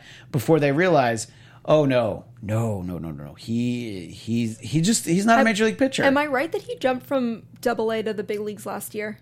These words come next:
Speaker 1: I think so, but we've seen him before that even.
Speaker 2: Right,
Speaker 1: So.
Speaker 2: and also, and there's people who jump from double A to, to the majors all the time, and they have, you know,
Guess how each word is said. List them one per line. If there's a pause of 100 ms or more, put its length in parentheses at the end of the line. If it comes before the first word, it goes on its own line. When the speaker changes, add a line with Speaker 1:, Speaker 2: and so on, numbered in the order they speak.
(200)
Speaker 1:
I
think
so,
but
we've
seen
him
before
that
even.
Speaker 2:
Right,
Speaker 1:
So.
Speaker 2:
and
also,
and
there's
people
who
jump
from (300)
double
A
to, (200)
to
the
majors
all
the
time, (320)
and
they
have, (200)
you
know,